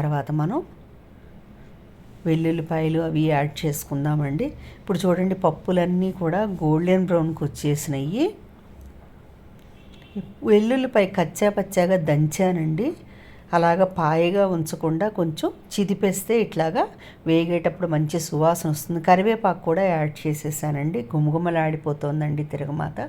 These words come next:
వెల్లుల్లిపాయ కొద్దిగా మాడనివ్వద్దండి. కొద్దిగా వేగిన తర్వాత మనం ఇక్కడ చూడండి, ఇలాగా తెల్లగానే ఉంచుకోండి. ఉల్లిపాయలు యాడ్ చేసేద్దాము. ఈ వెల్లుల్లిపాయ కొద్దిగా వేగంగానే, నల్లగా అయిపోతే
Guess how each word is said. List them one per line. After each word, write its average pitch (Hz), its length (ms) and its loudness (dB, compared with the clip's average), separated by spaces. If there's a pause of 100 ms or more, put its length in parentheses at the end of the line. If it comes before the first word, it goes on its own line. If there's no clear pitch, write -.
(600)
వెల్లుల్లిపాయ 254 580 2
కొద్దిగా 202 400 0 (100)
మాడనివ్వద్దండి. 202 920 4
కొద్దిగా 233 380 2 (100)
వేగిన 180 400 0
తర్వాత 156 360 2 (920)
మనం 226 200 2 (1200)
ఇక్కడ 165 120 -10 (100)
చూడండి, 185 380 -2 (420)
ఇలాగా 165 300 0 (880)
తెల్లగానే 208 500 2 (120)
ఉంచుకోండి. 156 480 -2 (120)
ఉల్లిపాయలు 220 560 2
యాడ్ 147 220 0
చేసేద్దాము. 147 680 -2
ఈ 170 120 0
వెల్లుల్లిపాయ 165 520 0
కొద్దిగా 151 320 -2
వేగంగానే, 151 640 0 (140)
నల్లగా 226 540 4
అయిపోతే 190 420 0